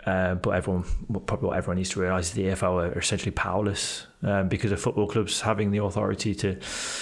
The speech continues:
uh, themselves. Um, all the E F L can do is facilitate, post restrictions, and, and hope a buyer comes in, and hope the club are, are working there,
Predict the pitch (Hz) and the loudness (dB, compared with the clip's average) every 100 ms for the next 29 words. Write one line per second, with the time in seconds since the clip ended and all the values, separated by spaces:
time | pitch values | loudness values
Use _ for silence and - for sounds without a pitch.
0 | - - 123 113 120 107 - - - - | -8 -2 2 2 2 2 0 0 -2 -4
1 | - 101 98 98 98 90 - - - 117 | 0 2 2 2 0 -2 -8 -6 0 2
2 | 107 101 - 107 95 110 98 87 98 95 | 4 2 0 0 2 0 0 0 0 0
3 | - 104 104 101 104 104 - 101 95 - | -2 -2 0 0 2 -2 0 0 0 -2
4 | - - - 95 90 87 95 92 107 107 | -4 -2 0 0 0 0 0 2 2 0
5 | 92 98 95 98 95 101 98 80 95 92 | 2 2 2 2 0 2 0 0 0 -2
6 | 90 107 90 90 90 92 - 98 87 98 | 0 2 2 2 0 0 2 0 2 2
7 | 92 92 92 | 2 2 0